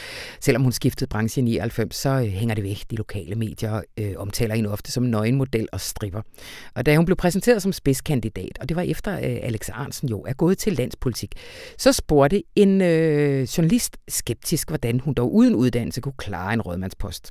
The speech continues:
Og der svarede hun: "Og ja, det ville det have været lettere, hvis jeg havde læst cand. polit.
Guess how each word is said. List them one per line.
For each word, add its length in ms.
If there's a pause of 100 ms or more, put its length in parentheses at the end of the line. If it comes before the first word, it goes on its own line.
Og 140
der 60
svarede 340
hun: 140 (400)
"Og 120
ja, 160 (300)
det 100
ville 140
det 80
have 100
været 140
lettere, 320
hvis 200
jeg 80
havde 100
læst 200
cand. 260
polit. 300